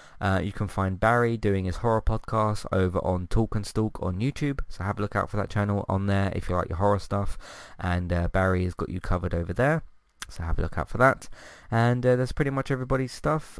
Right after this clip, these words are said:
Uh, you can, of course, share those, uh, word of mouth, tell people that you know about the website and iTunes feeds and everybody else's content.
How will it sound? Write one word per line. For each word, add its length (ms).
Uh, 320
you 380
can, 280
of 80
course, 240
share 220
those, 520
uh, 200
word 160
of 80
mouth, 260
tell 200
people 240
that 80
you 80
know 160
about 160
the 60
website 260
and 100
iTunes 360
feeds 380
and 120
everybody 320
else's 300
content. 440